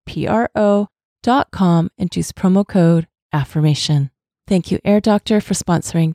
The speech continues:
this episode today. I'm really excited to share about this new sponsor today. This episode is sponsored by AquaTru. You need to hear about this. I've been using it every day because I want to make sure I'm drinking enough water every day,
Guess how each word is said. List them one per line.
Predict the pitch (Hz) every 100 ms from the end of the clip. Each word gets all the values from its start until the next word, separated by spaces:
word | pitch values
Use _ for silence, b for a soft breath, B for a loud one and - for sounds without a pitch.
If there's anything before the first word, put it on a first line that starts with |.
| -
this | 226 -
episode | 185 170 - 175
today. | - 175 185 170 180 - _ _ -
I'm | 185
really | 180 180 175
excited | - 220 214 214
to | 190
share | - 175 170
about | - 160 156 156 - -
this | 170 208
new | 208 202
sponsor | - 165 - 165
today. | - 180 160 160 160 _ _ -
This | 202
episode | 208 - - 202 175
is |
sponsored | - - 208 - 220
by | 190 175 175 170 - -
AquaTru. | 180 175 - 247 - 190 170 165 175 _ _ -
You | 202
need | 208 180
to | -
hear | 170
about | 156 151 -
this. | 160 165 -
I've | 202 196
been | 185
using | 175 170 175
it | 160 - _
every | - 202 202 202
day | 170 151 156 156 _ _ _
because | - 175 180 -
I | 202
want | 214 240
to |
make | 240 -
sure | - 185 180 -
I'm | 180
drinking | 170 165 - 156 147
enough | 147 156 208
water | 208 190 190 -
every | 175 196
day, | 190 175 165